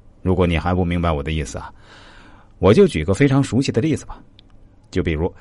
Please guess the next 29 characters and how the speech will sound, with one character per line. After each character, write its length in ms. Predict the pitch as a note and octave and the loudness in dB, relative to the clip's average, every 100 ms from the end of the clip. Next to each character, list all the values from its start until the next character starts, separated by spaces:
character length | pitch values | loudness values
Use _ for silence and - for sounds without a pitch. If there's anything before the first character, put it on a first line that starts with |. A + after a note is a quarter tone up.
| - - | -20 -18
《西 300 | - - G#3+ | -6 2 4
游 220 | G3 F3 G#3 | 6 6 4
记》 240 | G3+ B2+ | 4 4
中 180 | G2 A#2+ | 4 2
唐 320 | - B2 F#3 | 2 0 0
僧 300 | F#3 F#3+ F#3 | 0 2 2
师 220 | D#3+ F#3+ | 0 -2
徒 180 | F3+ A#2 | -2 -2
四 160 | B2+ A#2 | -2 -2
个， 140 | - - - - - - | -4 -12 -20 -20 -20 -20
唐 320 | - - F#2 E3 | -14 -2 2 2
僧 300 | F3 G3+ F3+ | 4 4 2
是 140 | G2 | 0
典 280 | D#2+ D#2 C#2+ | -4 -8 -8
型 220 | F#2+ A2+ | -2 2
的 140 | A2 | 4
内 340 | A2 D3+ D3 D#2+ | 4 4 4 2
向 340 | - E2 C#2+ | -2 -2 -4
者， 140 | C#2+ - - - - | -8 -14 -18 -20 -10
但 120 | - F3+ | -2 0
是 140 | D#3 - - - | -2 -6 -20 -8
很 260 | - G#2 A#2 | 2 4 6
适 160 | B2 | 6
合 160 | G#2+ G2 | 6 4
做 160 | G2+ | 4
领 160 | E2+ F2 | 2 0
导， 180 | D2 - - - - _ | -4 -10 -20 -20 -20 _
毕 120 | - | -6
竟 160 | D#2 D2+ | -4 -6